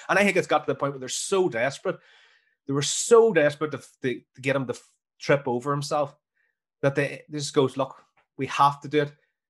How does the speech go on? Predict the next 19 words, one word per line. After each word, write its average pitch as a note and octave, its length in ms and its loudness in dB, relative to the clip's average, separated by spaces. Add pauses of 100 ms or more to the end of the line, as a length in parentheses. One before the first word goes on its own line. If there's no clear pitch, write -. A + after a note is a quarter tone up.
(160)
We A#2 80 -6
have C#3+ 160 0
to C#3+ 80 -2
ban B2 280 -2
him." B2 160 -10 (1080)
What C#3 120 -2
are D3 40 2
you C#3+ 60 2
gonna C3+ 140 0
ban A2 200 -6
him B2 80 -10
for? B2+ 260 -12 (180)
Putting D3 240 -2
up B2+ 120 -10
a B2 40 -8
video A#2 500 -8 (480)
calling A2+ 320 -4
for A2 140 -8
peace. - 460 -14